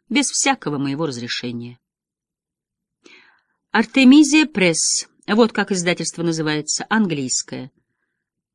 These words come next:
Кажется, это они просили меня написать предисловие. Я, разумеется, отказалась.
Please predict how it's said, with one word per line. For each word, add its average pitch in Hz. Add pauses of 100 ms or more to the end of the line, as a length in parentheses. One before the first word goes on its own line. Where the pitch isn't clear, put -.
(140)
Кажется, 220
это -
они 190
просили 151
меня 143
написать 135
предисловие. 139
Я, 151
разумеется, 151
отказалась. 135